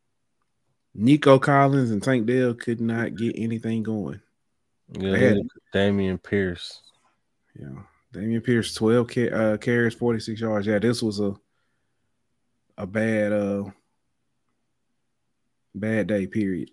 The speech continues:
Speaker 1: So, for the offense of, of, of Houston. So, yeah, man. Um, trying to think who else. Uh, oh, man, the Vikings got the win, uh, if I'm not mistaken. Yeah, they got the win, but they just lost. They lost Cousins.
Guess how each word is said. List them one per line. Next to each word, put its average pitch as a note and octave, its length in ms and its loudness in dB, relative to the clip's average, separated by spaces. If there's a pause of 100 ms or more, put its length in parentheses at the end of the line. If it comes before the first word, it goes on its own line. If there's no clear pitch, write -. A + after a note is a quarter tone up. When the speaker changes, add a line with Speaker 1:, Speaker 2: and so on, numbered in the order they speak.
Speaker 1:
So, F2 280 -14 (880)
for G#2+ 100 -2
the F2 100 -4
offense G2+ 500 -2
of, E2+ 80 -8
of, E2 680 -6 (380)
of - 120 -10
Houston. A2 400 -4 (2250)
So, - 100 -16 (1500)
yeah, D3 300 4
man. A#2 240 -2 (160)
Um, A2+ 720 0 (160)
trying A#2 260 -2
to G#2+ 80 -4
think A2+ 140 0
who A#2 220 4
else. G#2 140 -2
Uh, G#2+ 520 2 (600)
oh, D3 260 10
man, B2+ 300 8
the A2 60 2
Vikings D3+ 440 6
got C#3+ 240 6
the B2+ 40 0
win, C3 540 6
uh, A2 480 -2
if G2 100 -8
I'm A2+ 140 0
not A2 120 0
mistaken. G2+ 920 -4
Yeah, G#2 200 0
they A2+ 100 2
got C3+ 160 2
the A2 60 0
win, A2+ 320 0
but F#2+ 100 -8
they G#2+ 100 2
just G#2+ 220 -2
lost. G#2+ 300 0
They A2 100 2
lost A#2 320 0
Cousins. E2+ 540 -2